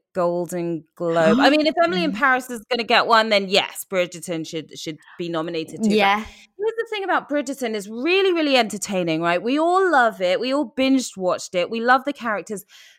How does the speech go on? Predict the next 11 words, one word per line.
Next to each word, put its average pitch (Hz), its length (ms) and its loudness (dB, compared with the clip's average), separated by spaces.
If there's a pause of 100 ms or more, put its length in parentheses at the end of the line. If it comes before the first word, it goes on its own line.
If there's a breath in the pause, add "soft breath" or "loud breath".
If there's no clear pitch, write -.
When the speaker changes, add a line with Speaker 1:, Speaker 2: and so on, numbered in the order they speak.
(120)
Speaker 1:
But 311 380 6
if 247 100 -2
you 277 160 0
really 320 540 0
break 233 340 -4
it 190 120 -6
down, 196 300 -2 (120)
is 247 240 -4
the 240 160 -2
writing 196 840 0
that 165 280 4